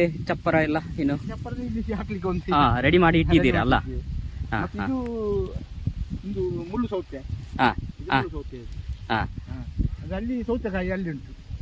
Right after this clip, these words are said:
Speaker 1: ಆಗಿದಾ?
Speaker 2: ಇಲ್ಲ, ಆಗಲಿಲ್ಲ. ಆಗಲಿ, ಇನ್ನು ಆಗ್ಬೇಕು.
Speaker 1: ಹಾ.
Speaker 2: ಇದೆಲ್ಲ ಆಗ್ಬೇಕು, ಇನ್ನು ಆಗ್ಬೇಕು.
Speaker 1: ಹಾ, ಹಾ, ಹಾ, ಹಾ.
Speaker 2: ಇದು ಸೋರೆಕಾಯಿ ಇದೆ, ಈ ಸಸಿ ಇದು ಈಗ.
Speaker 1: ಓ.
Speaker 2: ಹಾ.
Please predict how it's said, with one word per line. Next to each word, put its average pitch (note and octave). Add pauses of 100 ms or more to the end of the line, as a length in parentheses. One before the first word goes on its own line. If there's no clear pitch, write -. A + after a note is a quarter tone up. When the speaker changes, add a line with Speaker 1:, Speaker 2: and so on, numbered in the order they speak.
(240)
Speaker 1:
ಆಗಿದಾ? E3+ (300)
Speaker 2:
ಇಲ್ಲ, A3+
ಆಗಲಿಲ್ಲ. G3
ಆಗಲಿ, F3+
ಇನ್ನು G#3+
ಆಗ್ಬೇಕು. E3 (200)
Speaker 1:
ಹಾ. A#2+ (240)
Speaker 2:
ಇದೆಲ್ಲ F3+
ಆಗ್ಬೇಕು, F#3
ಇನ್ನು F3+
ಆಗ್ಬೇಕು. C3+ (220)
Speaker 1:
ಹಾ, G#2+ (120)
ಹಾ, F#2 (100)
ಹಾ, F2 (180)
ಹಾ. F2 (1200)
Speaker 2:
ಇದು F#3
ಸೋರೆಕಾಯಿ F#3+
ಇದೆ, D3
ಈ -
ಸಸಿ D3+
ಇದು C3+
ಈಗ. A#2+ (800)
Speaker 1:
ಓ. A#2 (300)
Speaker 2:
ಹಾ. D3